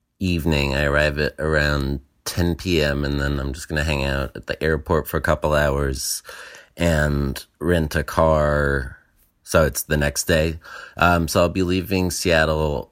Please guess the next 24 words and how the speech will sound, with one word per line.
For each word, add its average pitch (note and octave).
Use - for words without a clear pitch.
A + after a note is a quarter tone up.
around D#2+
midnight. D2
I D2
think E2+
it's, -
like, C#2
four E2
hundred F2
miles D#2+
to -
Naples, D2+
Idaho, F2
uh, D2
which D2
is C#2+
around C#2
six -
hours. C#2+
So B1
I'll C2+
be D2+
there C#2+
around C2
six. -